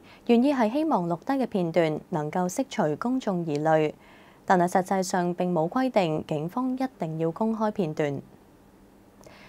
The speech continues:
雖然公眾有知情權，但係當局一般都會以為免調查或者審訊受到影響作為理由，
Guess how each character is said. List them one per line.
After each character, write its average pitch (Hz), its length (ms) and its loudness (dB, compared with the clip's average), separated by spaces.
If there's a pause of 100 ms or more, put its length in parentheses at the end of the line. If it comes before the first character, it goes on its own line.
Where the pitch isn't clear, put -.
(140)
雖 269 200 6
然 165 240 2
公 262 180 -2
眾 214 200 0
有 165 200 0
知 262 200 -2
情 196 240 -2
權， 160 280 2 (260)
但 254 140 4
係 262 80 4
當 339 200 4
局 240 80 2 (100)
一 262 80 -2
般 277 260 0
都 269 180 0
會 160 440 0
以 165 160 2
為 165 180 0
免 160 220 -4
調 160 200 0
查 160 300 2
或 165 160 -2
者 196 140 -4
審 190 300 -4
訊 175 220 -2
受 160 240 -4
到 165 140 -2
影 165 240 -4
響 185 200 -2
作 196 220 -4
為 151 140 -4
理 156 220 -4
由， 147 300 2